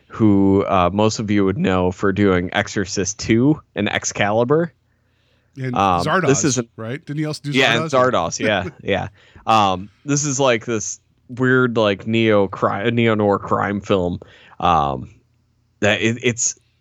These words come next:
Speaker 1: it's, it's very interesting.
Speaker 2: Okay.
Speaker 1: Uh, it's, it's not very action packed for an action movie. Um, but I, I think it's, it's something interesting that you would definitely enjoy. But
Speaker 2: Okay.
Speaker 1: I would definitely recommend our listeners go hunt that one down.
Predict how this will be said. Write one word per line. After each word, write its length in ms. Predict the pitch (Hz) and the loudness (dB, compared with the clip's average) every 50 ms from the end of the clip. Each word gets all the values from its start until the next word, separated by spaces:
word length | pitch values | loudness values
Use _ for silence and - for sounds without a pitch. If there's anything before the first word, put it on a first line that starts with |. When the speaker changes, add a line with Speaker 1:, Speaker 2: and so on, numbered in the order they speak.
| _ _ _ _ _ - | _ _ _ _ _ 0
Speaker 1:
it's, 140 | 127 123 - - | 0 0 0 -2
it's 180 | 143 135 131 131 | -2 -2 -2 -2
very 400 | 131 165 175 180 175 160 139 120 | 0 2 2 2 4 2 2 0
interesting. 600 | 117 110 107 92 78 87 - - 78 69 73 - - | 0 -2 -4 -6 -6 -6 -10 -12 -12 -12 -14 -12 -12
Speaker 2:
Okay. 180 | 165 170 180 170 | -10 -10 -8 -6
Speaker 1:
Uh, 340 | - 95 92 90 90 - - - _ _ _ _ | -2 -2 0 0 -2 -4 -6 -10 _ _ _ _
it's, 180 | 135 127 123 120 | -2 -2 -2 0
it's 180 | - 139 127 131 | 0 0 0 2
not 240 | 143 147 151 160 160 | 2 2 2 2 2
very 260 | 185 175 160 143 127 | 2 2 2 2 2
action 360 | 117 120 123 - - 120 104 | 0 0 -2 -4 -8 -10 -10
packed 340 | - 123 113 101 101 - - | -4 -4 -4 -4 -4 -8 -12
for 160 | - 113 107 | -10 -8 -8
an 80 | 101 95 | -6 -4
action 320 | 95 98 98 - - 120 | -4 -4 -4 -6 -6 -4
movie. 420 | 117 120 120 123 127 131 135 131 - _ - - - - - _ _ _ - | -2 -2 0 2 2 2 2 0 -2 _ -20 -20 -20 -20 -20 _ _ _ -4
Um, 500 | 92 98 98 92 90 87 85 85 85 - - _ _ _ _ _ _ _ _ _ _ _ _ _ | 0 0 2 2 0 -2 -4 -6 -10 -14 -18 _ _ _ _ _ _ _ _ _ _ _ _ _
but 220 | - 110 120 113 87 | 0 2 4 4 4
I, 340 | 82 110 120 131 113 113 110 | 4 4 2 2 4 2 0
I 40 | |
think 260 | 110 - 135 120 110 123 | 0 0 -4 -4 -4 -4
it's, 200 | 107 - - - | -6 -6 -4 -4
it's 220 | 127 123 117 107 | -2 -2 -2 0
something 300 | - 131 123 117 123 110 | -2 -2 -2 -2 -2 -2
interesting 480 | 107 104 95 - 107 95 92 101 95 87 | -2 -4 -4 -2 -4 -4 -2 -4 -6 -4
that 160 | 85 82 85 98 | -4 -4 -4 -2
you 140 | 95 92 | -2 0
would 100 | 90 87 | 0 0
definitely 420 | 80 85 82 - - 85 80 80 80 | 2 0 0 0 0 -2 0 0 0
enjoy. 360 | 78 78 90 90 85 78 76 | 0 0 2 4 4 4 2
But 220 | 78 - - 90 85 | 2 2 2 2 4
Speaker 2:
Okay. 40 | - 98 | 4 4
Speaker 1:
I 60 | 104 | 4
would 220 | 101 98 95 101 - - _ _ _ | 4 4 2 0 -6 -12 _ _ _
definitely 300 | 151 160 151 160 160 143 | 4 4 6 6 4 6
recommend 380 | 127 123 110 110 113 110 104 101 | 6 6 4 4 2 0 0 0
our 120 | 95 95 | 0 0
listeners 420 | 98 98 92 - - 87 87 87 - | 0 0 -2 -4 -6 -6 -8 -6 -4
go 220 | 98 92 90 90 - - _ | -2 -2 -2 -2 -6 -10 _
hunt 240 | - 101 107 98 85 | -4 -2 -2 -2 0
that 120 | 92 78 | -2 -2
one 140 | 69 90 92 85 | -2 -2 -2 0
down. 280 | 87 85 85 85 98 | 0 0 0 -2 -4